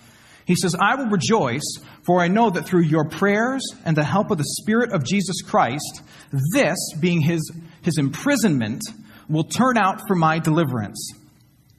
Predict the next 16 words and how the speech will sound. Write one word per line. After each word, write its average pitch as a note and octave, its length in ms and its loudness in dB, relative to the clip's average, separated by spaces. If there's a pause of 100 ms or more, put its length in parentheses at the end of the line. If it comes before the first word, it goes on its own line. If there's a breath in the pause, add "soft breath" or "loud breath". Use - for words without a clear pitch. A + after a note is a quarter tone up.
(360)
As F#3 180 0
it G3+ 80 4
is F3+ 120 2
my E3+ 240 2
eager A#3 260 2
expectation G3+ 720 0
and C#3+ 140 0
hope D#3 420 -2 (280 loud breath)
that E3 100 0
I E3 80 0
will D#3+ 140 0
not E3+ 380 2
be F#3 200 -2
at D#3+ 180 0
all E3 320 2
ashamed, D3+ 760 -2